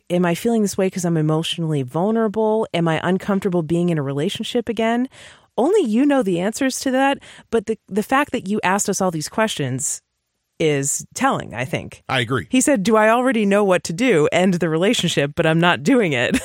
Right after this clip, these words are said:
Speaker 1: <laughs> Well, I don't know. Sometimes when people ask that question, the answer is yes.
Speaker 2: Yeah.
Speaker 1: You do know. You,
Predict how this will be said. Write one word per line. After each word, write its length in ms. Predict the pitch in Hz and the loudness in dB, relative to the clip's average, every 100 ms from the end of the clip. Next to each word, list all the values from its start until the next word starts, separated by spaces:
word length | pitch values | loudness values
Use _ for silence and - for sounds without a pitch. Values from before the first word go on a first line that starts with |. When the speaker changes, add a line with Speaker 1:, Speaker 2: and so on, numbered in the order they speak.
| - - - | -6 -16 0
Speaker 1:
<laughs> 320 | 240 - 226 - - - - | 0 2 0 0 -12 -10 0
Well, 300 | 233 254 269 - | 2 2 0 -2
I 100 | 226 | 0
don't 120 | 311 | 2
know. 220 | 381 427 202 | 2 2 2
Sometimes 420 | - 277 311 240 | 0 2 0 0
when 100 | 233 | -2
people 260 | 262 240 220 | -2 0 2
ask 220 | 220 - | 2 0
that 140 | 220 | -2
question, 500 | - 269 - 180 175 202 - - - | 0 -2 0 0 0 -4 -10 -20 -12
the 300 | 175 185 214 | -2 2 2
answer 240 | 254 247 | 2 2
is 120 | 214 165 | 0 2
yes. 460 | 196 - - - - _ _ _ | 0 0 -2 -8 -12 _ _ _
Speaker 2:
Yeah. 160 | 131 120 | -6 0
Speaker 1:
You 100 | 220 | 0
do 200 | 190 311 | 4 2
know. 200 | 427 170 - | 4 2 2
You, 240 | 185 202 | -2 -2